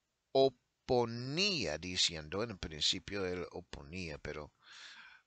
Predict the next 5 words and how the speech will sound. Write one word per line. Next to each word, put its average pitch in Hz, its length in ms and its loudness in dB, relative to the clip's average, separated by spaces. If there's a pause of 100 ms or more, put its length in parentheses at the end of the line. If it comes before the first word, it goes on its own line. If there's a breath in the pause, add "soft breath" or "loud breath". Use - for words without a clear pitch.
luego 101 560 0
lo, - 1400 -8
lo 110 120 2
dejó 69 500 -4
hacerlo. 65 540 -4